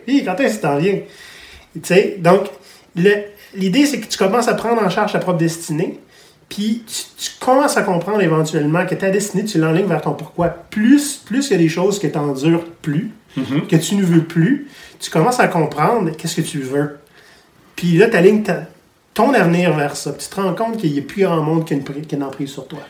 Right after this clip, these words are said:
Speaker 1: Tu sais ?
Speaker 2: La plus grosse différence entre la mentalité fragile puis celle antifragile, dans la li-, c'est que dans la mentalité fragile, c'est pas de votre faute. Vous êtes pas en contrôle, vous êtes
Speaker 1: Mm.
Speaker 2: une victime des événements. Dans la mentalité antifragile, vous avez plus besoin d'être une victime.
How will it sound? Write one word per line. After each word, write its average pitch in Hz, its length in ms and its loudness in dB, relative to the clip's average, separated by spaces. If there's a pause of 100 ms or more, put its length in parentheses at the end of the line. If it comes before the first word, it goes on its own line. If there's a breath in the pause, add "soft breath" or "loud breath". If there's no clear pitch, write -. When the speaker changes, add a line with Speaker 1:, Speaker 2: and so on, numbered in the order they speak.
(280 loud breath)
Speaker 1:
Tu 143 80 -10
sais ? - 60 -6
Speaker 2:
La 139 100 -2
plus 165 120 -2
grosse 202 280 -2
différence 156 560 -4
entre 131 180 -10
la 123 60 -6
mentalité 127 540 -6
fragile 131 720 -4
puis - 120 -12
celle 127 180 -4
antifragile, 120 720 -4
dans 156 80 -4
la 131 80 -4
li-, 127 200 -6 (300)
c'est 131 120 -4
que - 160 -12
dans 135 80 -4
la 147 80 0
mentalité 175 440 0
fragile, 196 680 -2 (420 loud breath)
c'est - 120 -14
pas 180 120 2
de 160 60 -2
votre 147 200 -2
faute. 147 280 -4 (260)
Vous 123 120 -6
êtes 131 140 -4
pas 180 80 0
en 180 140 -2
contrôle, 165 640 -2 (100)
vous 143 220 -4
êtes 156 100 0
Speaker 1:
Mm. 214 40 0
Speaker 2:
une 170 100 2
victime 175 480 0
des 135 200 0
événements. 120 460 -8 (540 loud breath)
Dans 120 340 -2
la 185 120 2
mentalité 190 680 0
antifragile, 165 1000 -2 (380 loud breath)
vous 160 100 -2
avez 240 160 2
plus 247 140 2
besoin 185 440 2
d'être 151 200 0
une 120 140 -6
victime. 117 460 -6